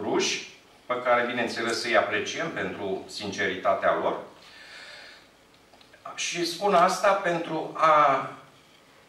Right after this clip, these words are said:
reveni la problema care ne doare. Uh,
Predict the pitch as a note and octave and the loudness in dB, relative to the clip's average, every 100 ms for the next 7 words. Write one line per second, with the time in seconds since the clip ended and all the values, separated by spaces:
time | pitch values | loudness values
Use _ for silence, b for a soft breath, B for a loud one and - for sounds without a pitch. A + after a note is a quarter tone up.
0 | _ - D#3+ F3+ F#3+ D#3+ C#3 D3 D3 B2+ | _ -8 -2 0 2 2 2 2 4 6
1 | A2+ - - A#2+ A#2+ C3 B2 A2+ B2 G#2+ | 4 2 -4 -2 0 2 2 4 2 0
2 | F#2 F2+ A#2+ C3 D3 F#3 G#3 - - - | 0 -2 2 2 2 0 -6 -14 -20 -20
3 | - F#2+ F#2+ G2 | -10 -4 -2 -2